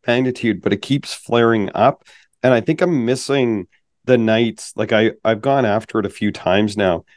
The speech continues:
but I think I'm just missing the nights when it's flared up. Like, it's, it's been flaring up. It'll be bright for a few days or a week or so,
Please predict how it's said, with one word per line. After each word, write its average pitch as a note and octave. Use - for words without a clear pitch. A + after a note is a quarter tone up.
but A#2+
I A2+
think C3+
I'm C#3
just A#2
missing A2
the G2+
nights G#2+
when A2
it's F#2+
flared G#2+
up. G2
Like, -
it's, -
it's F#2+
been G2+
flaring C#3
up. A#2
It'll G2+
be G2
bright A2
for -
a F#2+
few G#2+
days G2
or F#2+
a F2+
week F2+
or G2
so, F#2